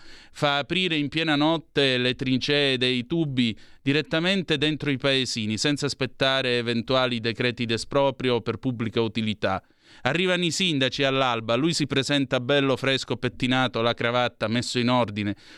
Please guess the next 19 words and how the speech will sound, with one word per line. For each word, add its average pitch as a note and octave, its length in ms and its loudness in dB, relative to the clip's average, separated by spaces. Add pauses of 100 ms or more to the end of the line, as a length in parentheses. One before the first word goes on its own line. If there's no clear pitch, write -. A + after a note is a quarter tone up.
(100)
con D#3+ 180 0
uno G3 200 2
dei E3 200 2
suoi D#3+ 180 0
sorrisi, C#3+ 540 0
con A#2+ 180 0
questa C#3 320 0
voce C#3 540 2 (260)
così C#3+ 260 0
da E3 100 2
incantatore D3+ 760 0
che C#3 160 0
ha, D3 260 0 (300)
li D#3+ 140 0
guarda F3+ 440 2
e C#3 100 0
dice: C#3+ 340 -2 (140)
"Scusate, D#3 920 0 (200)
purtroppo F3 880 0